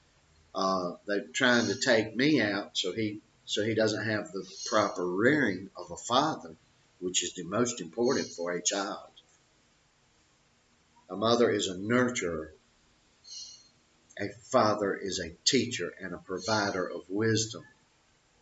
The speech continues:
and knowledge. That's the way that works. Well, we don't do that in our house. Well, of course you don't. Of course you've got a Christ, but it's not the real Christ. It's the false Christ.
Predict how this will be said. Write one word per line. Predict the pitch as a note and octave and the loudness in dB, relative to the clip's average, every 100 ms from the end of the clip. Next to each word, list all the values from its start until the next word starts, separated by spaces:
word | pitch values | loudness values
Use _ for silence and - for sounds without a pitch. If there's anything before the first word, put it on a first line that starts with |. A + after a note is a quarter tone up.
| _ _ _ _ _ - | _ _ _ _ _ -12
and | F2 F#2 | -6 -2
knowledge. | A2 G#2+ G2 D#2+ - - - _ _ _ _ - | 2 2 2 -4 -10 -16 -16 _ _ _ _ -8
That's | A#2 G#2+ | -4 -2
the | F2+ | -2
way | F#2+ F2+ | -2 -2
that | - E2 E2+ | -4 -10 -4
works. | G2 E2 - - - - - _ _ _ _ _ _ _ _ _ _ _ _ - - - - - | -4 -4 -6 -8 -8 -12 -20 _ _ _ _ _ _ _ _ _ _ _ _ -20 -20 -20 -8 0
Well, | A3+ | 6
we | C4 | 6
don't | A#3 A3 A3 | 6 4 4
do | A#3+ | 4
that | A3 G#3 | 6 4
in | F#3 | 2
our | G#3+ | 0
house. | G#3+ E3+ | 0 -2
Well, | E3 F3+ | 2 2
of | F3+ | 2
course | B3 A#3+ - | 2 4 2
you | F#3+ | 6
don't. | D#3+ F3+ G#3+ | 6 6 0
Of | A#2+ | 0
course | D3+ C3+ - | 2 4 2
you've | A#2 | 0
got | A2+ A2 - | 4 4 4
a | |
Christ, | - B2 G#2 F#2 - | 0 2 2 0 -4
but | F#2+ | -4
it's | G2+ - | -4 -4
not | F#2+ F2 | -6 -8
the | - | -6
real | F#2 F#2+ | -2 -2
Christ. | F2 F2 D2+ E2 - | -4 -8 -8 -10 -8
It's | F2 - | -6 -6
the | - | -8
false | E2 D#2+ - | -10 -8 -10
Christ. | - C#2 - - - | -10 -12 -8 -8 -10